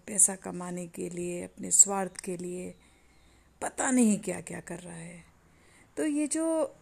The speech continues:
अभी का वक्त है, ये तो आना ही था,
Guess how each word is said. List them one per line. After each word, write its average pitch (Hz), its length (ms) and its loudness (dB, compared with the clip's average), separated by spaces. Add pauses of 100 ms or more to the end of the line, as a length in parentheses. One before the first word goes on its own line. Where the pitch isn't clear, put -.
अभी 233 220 0
का 294 200 0
वक्त 277 380 -4
है, 285 420 2 (800)
ये 196 80 0
तो 233 140 2
आना 175 340 -2
ही 185 220 -4
था, - 280 -16